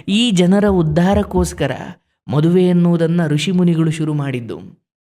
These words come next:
ಒಂದು ಹೆಣ್ಣು ಅಬಲೆಯಾಗಬಾರ್ದು, ಅವಳನ್ನ ಅಮಾನವೀಯವಾಗಿ ನಡೆಸ್ಕೊಳ್ಬಾರ್ದು, ಗಂಡಸರು ಅವಳನ್ನ ಕಿತ್ತು ತಿನ್ನಬಾರ್ದು,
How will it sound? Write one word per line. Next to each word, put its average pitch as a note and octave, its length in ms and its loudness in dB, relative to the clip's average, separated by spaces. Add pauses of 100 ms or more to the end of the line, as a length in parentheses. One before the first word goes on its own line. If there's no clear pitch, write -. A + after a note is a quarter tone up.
(180)
ಒಂದು C#3+ 180 0
ಹೆಣ್ಣು D#3 360 2
ಅಬಲೆಯಾಗಬಾರ್ದು, D3 960 0 (200)
ಅವಳನ್ನ D#3+ 340 2
ಅಮಾನವೀಯವಾಗಿ E3+ 640 2
ನಡೆಸ್ಕೊಳ್ಬಾರ್ದು, D3+ 840 -4 (240)
ಗಂಡಸರು F#3+ 540 0
ಅವಳನ್ನ D#3+ 340 0
ಕಿತ್ತು G3+ 320 -2
ತಿನ್ನಬಾರ್ದು, E3+ 640 -2